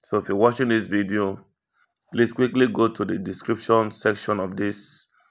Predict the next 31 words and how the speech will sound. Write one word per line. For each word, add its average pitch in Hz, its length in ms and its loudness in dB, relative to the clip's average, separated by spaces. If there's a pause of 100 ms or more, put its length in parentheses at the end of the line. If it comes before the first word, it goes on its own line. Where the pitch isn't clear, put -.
(280)
uh, 90 180 2
video, 92 720 -4 (580)
uh, 95 140 0 (100)
to 95 140 -4
fetch 117 640 0 (880)
the 98 120 -2
WhatsApp 120 480 2
group 107 240 -2
link 104 320 -4
there 95 380 0
so - 160 -4
you 113 120 0
can 95 220 -2
join 101 240 0
us 101 160 -2
in 95 100 -8
the 87 120 -6
group. 95 360 -6 (760)
And 101 200 -2
also 110 640 2 (800)
copy 113 300 2
the 104 340 -2
Alpha 113 500 4
G 107 140 0
P 107 180 -4
T 107 220 -4
link 98 400 -4 (640)
and 101 180 4
do 98 80 -4
your 113 180 4
registration. 98 920 -2